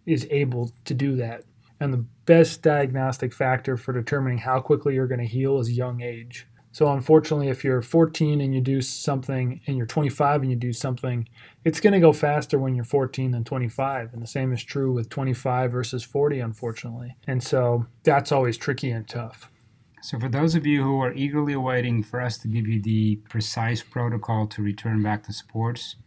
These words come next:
Speaker 2: obviously there is none. Protocols are guidelines. They're kind of useful tools that you can use to kind of take a measurement as to where somebody might be. But the biggest thing is your assessment of how somebody moves.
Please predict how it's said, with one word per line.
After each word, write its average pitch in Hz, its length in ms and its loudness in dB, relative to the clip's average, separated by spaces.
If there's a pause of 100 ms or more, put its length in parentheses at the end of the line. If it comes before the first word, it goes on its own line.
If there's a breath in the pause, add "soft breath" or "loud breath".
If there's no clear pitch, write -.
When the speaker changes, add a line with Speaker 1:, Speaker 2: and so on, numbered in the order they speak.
(460)
Speaker 2:
obviously 113 460 0
there 107 160 0
is 107 120 0
none. 98 280 0 (480 soft breath)
Protocols 151 440 2
are 120 80 -2
guidelines. 98 960 -2 (200)
They're 117 100 -6
kind 127 180 -4
of 110 160 -2 (760)
useful 160 420 0
tools 131 400 -6
that 117 140 -2
you 110 100 -2
can 113 180 2
use 107 300 2
to 107 80 -8
kind 113 300 0
of 107 120 -6 (540 soft breath)
take 147 160 -2
a 135 40 -2
measurement 110 500 2
as 104 160 -4
to 113 100 -8
where 107 480 -2
somebody 104 640 -2
might 101 420 -4
be. 95 480 -10 (460 soft breath)
But 120 340 -2
the 120 80 0
biggest 117 480 -2
thing 117 160 0
is 104 160 0
your 107 240 0
assessment 113 580 -4
of 104 120 -6
how 101 160 -6
somebody 104 400 -4
moves. 104 480 -2